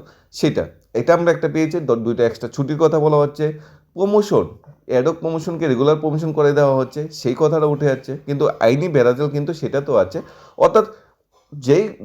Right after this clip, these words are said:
যেই কাজগুলি করলে সরকারের অর্থ খরচ করা হবে, অর্থ লাগবে, সেই কাজগুলি নিয়ে কিছুই বলা হচ্ছে না। ট্রান্সফার পলিসি নিয়ে বলা হচ্ছে, এ নিয়ে সরকারের কোনো অর্থ ব্যয় হবে না।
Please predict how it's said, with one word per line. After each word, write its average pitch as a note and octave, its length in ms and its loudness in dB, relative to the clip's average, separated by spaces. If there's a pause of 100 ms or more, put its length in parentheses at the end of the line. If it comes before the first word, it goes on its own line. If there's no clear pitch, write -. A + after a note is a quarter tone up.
(140)
যেই E3+ 340 0
কাজগুলি C#3+ 520 2
করলে C3 300 0
সরকারের B2 360 0
অর্থ A#2+ 240 -4
খরচ D#3 360 0
করা G2+ 280 -4
হবে, G#2+ 220 -4
অর্থ A#2 400 -2
লাগবে, A#2 520 0
সেই E3+ 240 -6
কাজগুলি A2 440 -4
নিয়ে A2+ 140 -6
কিছুই A2+ 320 -8
বলা D3+ 260 2
হচ্ছে C#3 240 -2
না। E3+ 100 -6 (400)
ট্রান্সফার B2+ 380 -2
পলিসি E3+ 240 0
নিয়ে F3 120 0
বলা E3 180 4
হচ্ছে, D#3 340 0 (180)
এ B2+ 100 -4
নিয়ে C#3+ 180 -4
সরকারের B2 300 -6
কোনো B2 120 -4
অর্থ A2+ 200 -8 (220)
ব্যয় C3+ 180 6
হবে C3 220 0
না। C#3+ 120 -2